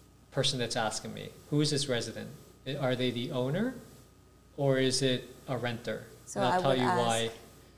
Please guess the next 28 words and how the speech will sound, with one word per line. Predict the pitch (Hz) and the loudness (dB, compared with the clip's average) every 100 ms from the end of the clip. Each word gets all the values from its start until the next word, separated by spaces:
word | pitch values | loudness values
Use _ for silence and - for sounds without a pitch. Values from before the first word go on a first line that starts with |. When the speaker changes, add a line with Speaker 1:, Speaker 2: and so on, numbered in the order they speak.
| - - - - - | -20 -20 -20 -14 -2
Speaker 1:
Right. | 131 117 - - - | 0 0 -4 -16 -8
Speaker 2:
like, | 185 - | -4 0
"Are | 196 | 2
you, | 196 190 - | 2 2 2
are | 190 | 2
you | 185 | 2
the | 185 175 | 2 2
owner?" | 185 185 240 277 | 0 0 -4 -2
Because | 247 254 247 220 | 4 8 8 6
i-, | - 220 214 | 2 2 0
if | 226 | 4
you're | 247 247 | 6 6
a | 226 | 4
part-time | - 226 226 190 | -2 -4 -4 -6
super, | - 302 302 170 170 170 180 - - - | -4 -4 0 2 4 4 0 -8 -18 -4
it's, | 185 - - | -4 -2 -4
it's | 208 214 | -4 -4
hard | - 202 202 202 | -2 0 0 -2
to, | 190 180 175 170 160 | 0 2 2 2 2
uh, | 170 165 165 - - | 0 0 -2 -8 -12
kind | 190 165 | -8 -6
of | |
memorize | 165 165 165 165 160 | -4 -4 -2 -4 -4
all | 160 | -4
the | 160 156 | -4 -6
faces | 160 156 - 170 160 | -6 -8 -8 -8 -6
and | 156 | -6
names. | 151 160 285 320 - | -6 -8 -8 -10 -12